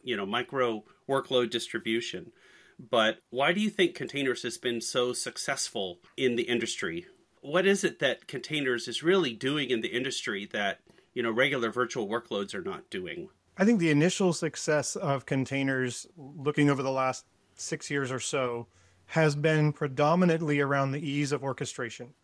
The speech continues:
Speaker 2: It is trivial to define your entire application in terms of every dependency it has on the system into a container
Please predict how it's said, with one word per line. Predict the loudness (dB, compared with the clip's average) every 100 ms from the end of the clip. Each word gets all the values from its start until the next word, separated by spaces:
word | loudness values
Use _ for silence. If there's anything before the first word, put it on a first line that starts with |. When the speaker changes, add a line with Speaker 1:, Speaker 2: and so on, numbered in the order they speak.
| _
Speaker 2:
It | -10 -10 -4
is | 4 6 6 4 2 -10 _
trivial | -4 2 2 2 0 -2 -6 -14 _ _ _ -10
to | -4 -2 0 0 -2 -4
define | -4 -2 2 4 6 8
your | 8 6
entire | 2 2 4 6
application | 4 2 0 0 0 -6
in | -8
terms | -8 -8 -8
of | -6
every | -2 0 0
dependency | 0 2 2 0 -2 -4
it | 0
has | 0 2
on | 0
the | 0
system | -4 -6 -8 -10 -18 _ _ _ _ _ _
into | 4 6 6 4
a |
container | 4 0 0 -4 -4 -6